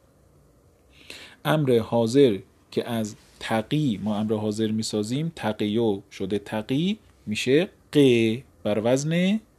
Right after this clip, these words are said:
ع، هم فاعل فعل رفته هم لام الفعل رفته. قاعده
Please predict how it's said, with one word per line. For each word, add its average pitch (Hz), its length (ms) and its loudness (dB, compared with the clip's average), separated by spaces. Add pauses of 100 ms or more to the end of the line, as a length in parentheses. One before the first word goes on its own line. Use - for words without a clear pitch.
(120)
ع، 110 400 4 (280)
هم 110 180 -4
فاعل 98 220 2
فعل 151 240 0
رفته 185 440 0
هم 156 240 -4
لام 90 220 -4
الفعل 82 300 -12
رفته. 113 380 -16 (160)
قاعده 110 420 -6